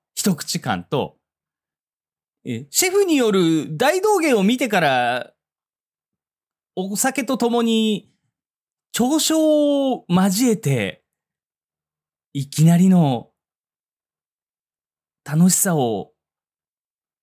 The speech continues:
思い出し、あの頃、嫁に作ってもらった唐揚げが美味しかった思い、お前らじゃねえか。<laughs> お-、おかみさんとシェフ、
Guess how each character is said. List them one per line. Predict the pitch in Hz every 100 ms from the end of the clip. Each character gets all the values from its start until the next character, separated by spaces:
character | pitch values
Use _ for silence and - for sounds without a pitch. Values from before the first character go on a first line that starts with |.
| _ _ -
思 | 147 165
い | 180
出 | 190
し、 | - 147 113 90 _ _ _ _ _ _ _ _ _ _ _ _ _ _
あ | -
の | 139 147
頃、 | 170 156 143 98 - _ _ _ _ _ _ _
嫁 | 117 131 143 160
に | 175
作 | - -
っ |
て | 202 180
も | 151
ら | 135
っ | 131
た | - 120 120 - _ _ _ _ _ _ _ _ _ _ _
唐 | - 120
揚 | 143 156
げ | 170
が | 165 170 165 165 _ _ _ _ _ -
美 | 151
味 | 185
し | -
か | 202
っ | 180
た | 147
思 | 143
い、 | 143
お | 175
前 | 311 392
ら | 427 226
じ |
ゃ | 180
ね | 117
え |
か。 | - - - - -
<laughs> | - 190 - 233 - -
お-、 | 285
お |
か | 269 359
み | 359
さ | 370
ん | 330
と | 330
シ | - 381
ェ | 370
フ、 | 240